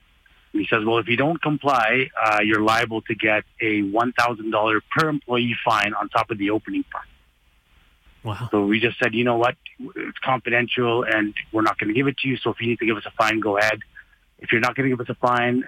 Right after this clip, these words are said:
Speaker 1: then you need to leave the store if you're not buying anything."
Speaker 2: You know, the funny thing is, look, nobody's being forced to go grocery shopping on these
Speaker 1: Well, and
Speaker 2: holidays,
Speaker 1: that's
Speaker 2: right?
Speaker 1: exactly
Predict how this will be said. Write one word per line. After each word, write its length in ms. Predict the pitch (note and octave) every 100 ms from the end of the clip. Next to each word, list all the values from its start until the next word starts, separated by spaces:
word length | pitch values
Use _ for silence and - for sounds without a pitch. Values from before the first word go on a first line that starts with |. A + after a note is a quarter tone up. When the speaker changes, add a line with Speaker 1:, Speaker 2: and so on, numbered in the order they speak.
| -
Speaker 1:
then 180 | G#2+ G#2
you 100 | G#2+
need 180 | G#2+ -
to 60 |
leave 180 | G2+ G#2+
the 80 | G2
store 220 | - G#2+
if 80 | G#2
you're 80 | G#2
not 160 | G#2 F#2+
buying 240 | G2 G2+
anything." 280 | F#2+ F#2+ - - _ _ _ _ _ _ _ _ _ _ _ _
Speaker 2:
You 80 | A#3
know, 60 |
the 120 | G#3+ G#3+
funny 200 | F#4+ D4
thing 120 | B3
is, 140 | F#3+
look, 120 | D3
nobody's 340 | F#3 D4+ A#3+ D#3
being 180 | E3 B2+
forced 500 | - A#3+ B3+ - -
to 80 |
go 220 | C3+ C#3+ C3+
grocery 420 | C#3 C3+ - C3
shopping 480 | - G2+ A2+ D3 C3
on 100 | C3
these 180 | A2 C3
Speaker 1:
Well, 120 | C#3
and 80 | C#3
Speaker 2:
holidays, 200 | C3+ C#3
Speaker 1:
that's 180 | C3+ A#2
Speaker 2:
right? 100 | B2
Speaker 1:
exactly 240 | B2 A2+